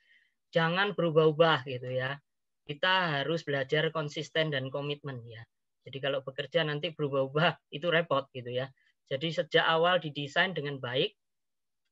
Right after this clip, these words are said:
concern dengan baik, tidak main-main proposalnya berarti ya Pak ya. Iya, saya kira cuma main-main, asal ngumpulkan nanti kalau, kalau masuk final iseng-iseng berhadiah, bukan begitu.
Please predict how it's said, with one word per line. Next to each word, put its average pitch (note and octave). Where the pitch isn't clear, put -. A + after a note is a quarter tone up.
concern E3
dengan C#3+
baik, C3+
tidak E3
main-main A#3+
proposalnya A3
berarti F3
ya F3+
Pak D#3+
ya. D3
Iya, F#3+
saya E3+
kira F#3+
cuma F3+
main-main, F3
asal D3+
ngumpulkan E3+
nanti E3
kalau, E3+
kalau D#3
masuk D#3+
final E3+
iseng-iseng D#3
berhadiah, C3+
bukan D3+
begitu. C#3